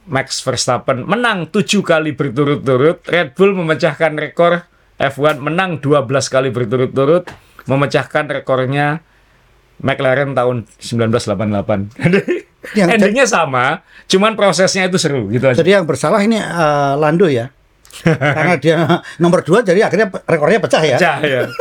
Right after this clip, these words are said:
Speaker 1: Tapi saya kira McLaren nggak akan ngomel lah ini, karena McLaren lagi positif banget.
Speaker 2: Iya, iya, dia lagi,
Speaker 1: Positif,
Speaker 2: iya,
Speaker 1: Mas,
Speaker 2: iya,
Speaker 1: positif.
Speaker 2: iya.
Speaker 1: Penggemar McLaren lagi positif, jangan diganggu, biarin rekornya pecah, yang penting nanti menang lagi.
Speaker 2: Mercedes juga positif loh, waktu pole itu sampai, wah,
Speaker 1: Wah, iya,
Speaker 2: iya
Speaker 1: iya.
Speaker 2: kan, luar biasa.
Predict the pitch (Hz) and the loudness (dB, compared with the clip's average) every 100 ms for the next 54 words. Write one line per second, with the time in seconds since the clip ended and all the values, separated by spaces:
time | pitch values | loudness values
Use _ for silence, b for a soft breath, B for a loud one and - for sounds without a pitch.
0 | - 180 208 226 247 226 254 240 214 220 | -2 -2 0 0 0 0 0 0 0 0
1 | 240 214 165 175 190 180 190 185 151 135 | 2 2 0 0 -2 0 2 2 0 0
2 | 139 180 185 170 175 196 196 165 143 143 | -2 -2 -2 0 0 0 0 -2 -2 -4
3 | 139 127 - 170 180 214 185 156 151 208 | -4 -6 -4 0 0 0 0 0 2 2
4 | 196 175 196 214 208 180 214 202 160 180 | 2 4 4 4 2 4 2 2 2 2
5 | 190 202 185 180 156 143 B B - 175 | 2 4 4 2 0 -4 B B -4 0
6 | 165 170 175 175 190 196 165 147 160 151 | 2 2 0 0 0 0 -2 0 -2 0
7 | 165 127 131 143 135 139 147 135 135 156 | 0 2 0 0 0 0 0 0 2 0
8 | 151 139 147 151 151 156 143 139 143 147 | -2 0 0 0 0 0 0 -2 -4 -2
9 | 139 135 135 135 131 120 180 180 190 247 | -2 -2 -2 0 0 0 2 2 2 2
10 | 180 175 208 277 214 165 170 170 202 - | 2 0 0 2 2 2 2 2 2 2
11 | 220 247 220 202 208 339 370 - 320 214 | 0 0 0 2 0 0 2 2 2 4
12 | 214 196 160 147 202 202 240 214 185 185 | 4 4 2 2 2 2 0 0 0 0
13 | - 160 | -4 -4